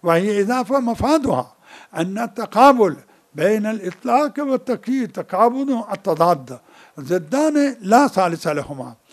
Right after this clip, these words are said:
فإذا كان الأمر كذلك، هذا فحينئذ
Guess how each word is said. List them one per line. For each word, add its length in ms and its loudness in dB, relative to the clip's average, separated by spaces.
فإذا 580 0
كان 360 2
الأمر 360 -2
كذلك، 800 -2
هذا 320 2
فحينئذ 800 -8